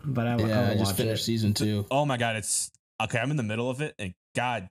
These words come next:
Speaker 3: damn, is it
Speaker 2: Did
Speaker 3: good.
Speaker 2: you see?
Speaker 3: Mm.
Speaker 2: So th-, I feel like the finale they made is episode six, is, like, the finale in the middle of the season.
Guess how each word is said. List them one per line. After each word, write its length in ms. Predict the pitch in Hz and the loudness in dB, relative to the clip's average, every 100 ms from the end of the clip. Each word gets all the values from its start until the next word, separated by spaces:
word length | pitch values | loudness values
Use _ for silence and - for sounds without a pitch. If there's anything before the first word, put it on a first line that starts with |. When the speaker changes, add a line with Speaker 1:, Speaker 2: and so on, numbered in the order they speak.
| - | -8
Speaker 3:
damn, 200 | 104 92 | -6 -8
is 60 | 92 | -4
it 40 | - | 0
Speaker 2:
Did 80 | |
Speaker 3:
good. 80 | 143 | 2
Speaker 2:
you 80 | 180 | 2
see? 300 | 185 226 226 | 2 2 0
Speaker 3:
Mm. 80 | - | 0
Speaker 2:
So 240 | - 165 | 2 2
th-, 180 | 151 143 | 2 0
I 100 | 151 | -2
feel 200 | 147 175 | 2 2
like 200 | 190 202 | 2 2
the 80 | 175 | 0
finale 460 | 156 139 123 131 135 | 2 0 0 -2 -2
they 140 | 123 | 0
made 300 | 117 120 120 | 0 0 0
is 180 | 110 - | 0 0
episode 480 | 113 110 113 110 101 | 0 0 0 0 0
six, 360 | - 104 101 101 | 0 -2 0 0
is, 100 | 95 | 0
like, 160 | 98 | 0
the 80 | - | -2
finale 520 | - 110 107 110 113 | -4 -2 -2 0 0
in 40 | 110 | 2
the 80 | |
middle 320 | 104 107 104 107 | 2 2 2 0
of 80 | |
the 60 | 107 | 0
season. 560 | - 110 107 113 123 | 0 0 0 0 -2